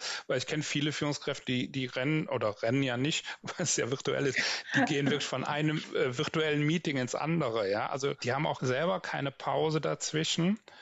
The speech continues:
um mal durchzuatmen und dann geht's sofort auch mit den, mit den Fachthemen los, ja, springen da so rein.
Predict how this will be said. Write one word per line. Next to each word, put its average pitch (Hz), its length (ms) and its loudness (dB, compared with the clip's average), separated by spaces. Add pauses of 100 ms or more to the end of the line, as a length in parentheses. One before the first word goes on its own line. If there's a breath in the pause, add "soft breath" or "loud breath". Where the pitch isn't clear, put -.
(420 loud breath)
um 147 160 2
mal 143 160 0
durchzuatmen 147 1200 0
und 131 360 0
dann 123 180 -2
geht's 135 400 0 (180)
sofort 147 520 -2
auch 131 140 0
mit 131 180 0
den, 131 220 -2
mit 131 140 -4
den 123 120 -2
Fachthemen 131 680 -2
los, 127 400 0
ja, 117 100 -2
springen 120 360 -2
da 117 120 0
so 117 160 -2
rein. 120 440 -2